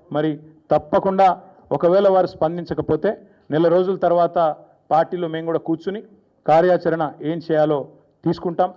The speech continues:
ప్రజాక్షేత్రంలో అవసరమైతే తప్పకుండా ఈ ముఖ్యమంత్రి గారిని, అదేవిధంగా ఆయనను ఒక కవచ కుండలాల మాదిరిగా కాపాడుతున్న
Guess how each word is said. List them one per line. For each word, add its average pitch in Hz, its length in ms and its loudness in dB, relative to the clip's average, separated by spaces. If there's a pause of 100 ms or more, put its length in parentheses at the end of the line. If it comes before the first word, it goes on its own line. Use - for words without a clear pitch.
(280)
ప్రజాక్షేత్రంలో 156 760 -2
అవసరమైతే 147 480 -2 (440)
తప్పకుండా 156 320 -2
ఈ 147 140 -4
ముఖ్యమంత్రి 170 400 -4
గారిని, 165 300 0
అదేవిధంగా 175 420 0 (360)
ఆయనను 185 340 0 (300)
ఒక 147 120 0 (140)
కవచ 214 260 2
కుండలాల 208 440 2
మాదిరిగా 185 380 0 (120)
కాపాడుతున్న 160 520 0